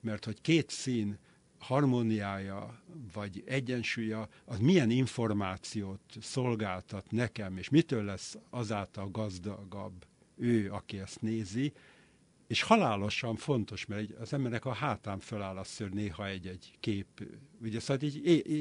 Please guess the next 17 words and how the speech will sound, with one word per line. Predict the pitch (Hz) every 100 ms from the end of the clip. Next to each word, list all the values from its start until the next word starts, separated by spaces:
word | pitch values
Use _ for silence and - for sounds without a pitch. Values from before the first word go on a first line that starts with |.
| 151
égtelen | 143 - - 101 95 95
fontos | - 104 101 98 85
dolog | 101 98 90
tud | 110 95
lenni | 101 98 92
egy | 90 -
kép, | 117 147 - - - - - _ _
és | 113 - 131
legalábbis | 127 127 107 90 -
nálam | 107 139 151 131
azt | 123 -
hiszem, | 123 113 - 123 110
hogy | 113 -
kizárólag, | - 117 95 92 92 101 101 - - - - - _
mondjuk | 127 117 113 107
így, | 117 113
hogy, | - 104